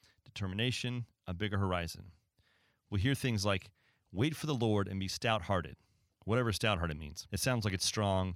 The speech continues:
and resolved to me. God's voice is full of encouragement, helpful correction to transform the experience of our situation, if not the situation itself.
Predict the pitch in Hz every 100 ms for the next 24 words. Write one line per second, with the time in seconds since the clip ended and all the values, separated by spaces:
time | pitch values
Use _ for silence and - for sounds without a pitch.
0 | - - 98 92 90 87 - 85 76 -
1 | _ _ _ _ _ _ _ 117 123 156
2 | 104 101 127 - 101 - 120 113 101 90
3 | 92 90 82 - - _ - 131 120 143
4 | - 110 110 - 80 80 78 110 110 117
5 | - 104 98 - - 117 95 78 - 85
6 | - - 87 80 71 - - _ 147 160
7 | 117 127 - 85 95 - 95 90 95 82
8 | - 87 -